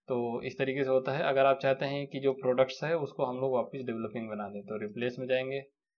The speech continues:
तो अब products को हम लोग क्या करने वाले हैं, Developing, D ई वी ई एल ओ पी आई एन जी। और okay, Replace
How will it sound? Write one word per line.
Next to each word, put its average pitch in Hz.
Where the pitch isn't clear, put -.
तो 120
अब 117
products 127
को -
हम 127
लोग 135
क्या 135
करने 131
वाले 131
हैं, 151
Developing, 107
D 117
ई 120
वी 113
ई 131
एल -
ओ 123
पी 131
आई 113
एन -
जी। 104
और 127
okay, -
Replace 135